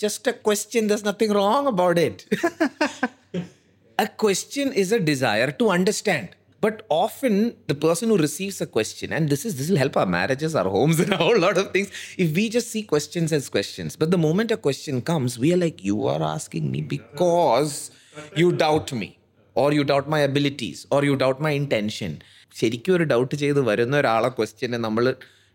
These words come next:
truly ഒരു ക്വസ്റ്റ്യനായി കാണുമ്പോൾ you are actually redirecting that behavior to curiosity. See, even നമ്മളെ വാല്യൂ സിസ്റ്റംസ്, ഒരു, ഒരു കാര്യം ഇങ്ങനെ ചോദിക്കുമ്പോൾ നമ്മൾ സംശയിക്കുന്നു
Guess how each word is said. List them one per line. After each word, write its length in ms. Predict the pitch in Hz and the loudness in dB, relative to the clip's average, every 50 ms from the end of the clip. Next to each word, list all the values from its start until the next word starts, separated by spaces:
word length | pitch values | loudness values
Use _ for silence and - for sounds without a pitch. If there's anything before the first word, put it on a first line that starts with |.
| _ _ - | _ _ 0
truly 340 | 170 170 165 180 202 233 220 | 2 4 4 4 4 4 2
ഒരു 120 | 196 170 | 2 0
ക്വസ്റ്റ്യനായി 540 | 165 - 143 143 - - 175 165 165 156 147 - | 0 0 -2 -2 -2 -4 -4 -2 -2 -2 -2 -2
കാണുമ്പോൾ 420 | 139 127 120 127 131 123 120 127 127 | -4 -2 -2 -2 -2 0 0 0 2
you 100 | 120 131 | 2 0
are 140 | 139 135 | 0 -2
actually 340 | 135 131 131 - - 170 151 | -4 -8 -8 -6 -2 -2 -2
redirecting 920 | 117 98 95 101 117 131 147 147 135 147 123 110 101 - - _ 117 98 98 | -2 -2 -2 0 2 2 2 2 2 0 0 0 -2 -4 -6 _ -6 -6 -4
that 260 | 87 82 90 87 87 - 87 | -4 -4 -4 -6 -6 -6 -6
behavior 280 | 90 92 90 92 107 120 - - 135 | -4 -2 0 0 0 -2 0 -2 -6
to 40 | - - 131 | -4 -2 -2
curiosity. 500 | 131 113 117 110 107 - 107 87 101 87 - _ _ _ _ _ - _ _ _ _ - - - - 196 | 0 2 0 0 -2 -4 -10 -14 -14 -16 -18 _ _ _ _ _ -20 _ _ _ _ -20 -14 -10 -8 -6
See, 60 | - | -4
even 180 | - 160 180 208 | -2 0 0 2
നമ്മളെ 300 | 208 165 147 151 165 165 | 2 2 2 2 2 2
വാല്യൂ 360 | 131 117 107 101 104 110 120 | 2 2 2 2 2 0 -2
സിസ്റ്റംസ്, 480 | 120 - 117 107 - - 85 73 69 - 113 | -4 -4 -8 -10 -10 -8 -10 -10 -4 -2 0
ഒരു, 120 | 120 - | 2 2
ഒരു 140 | - 131 135 131 | 2 2 2 0
കാര്യം 160 | 120 123 139 | 0 0 0
ഇങ്ങനെ 180 | 131 123 131 | -2 -2 -4
ചോദിക്കുമ്പോൾ 460 | 127 120 104 107 104 98 - 110 117 120 | -2 -2 -2 -2 -2 -2 -4 -4 -4 -2
നമ്മൾ 160 | 107 104 110 | 0 0 0
സംശയിക്കുന്നു 840 | - - 80 95 90 - - 85 80 - - 80 78 98 104 80 - | -2 -2 -4 -4 -6 -6 -8 -8 -8 -8 -6 -4 -2 0 0 -2 -4